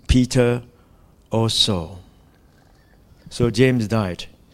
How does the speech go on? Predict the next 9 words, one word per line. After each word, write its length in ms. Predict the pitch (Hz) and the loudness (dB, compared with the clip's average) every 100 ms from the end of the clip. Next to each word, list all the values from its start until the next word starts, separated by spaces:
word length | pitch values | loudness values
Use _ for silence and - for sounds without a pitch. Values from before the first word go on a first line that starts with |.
| - _ - _ _ | -20 _ -20 _ _
We 200 | 113 120 | 0 2
have 180 | 117 110 | 2 2
very 240 | 110 165 | 2 2
few 260 | 131 143 151 | 4 4 4
details 520 | 120 110 135 131 120 | 2 2 2 2 0
of 240 | 117 107 | -2 -2
James' 320 | 98 127 127 101 | 0 0 0 -2
martyrdom, 580 | 101 120 120 127 180 208 - - _ - _ _ - - - _ _ _ - | 0 2 2 0 -2 -4 -10 -18 _ -20 _ _ -20 -20 -20 _ _ _ -16
um, 460 | 95 92 90 95 | -14 -12 -14 -16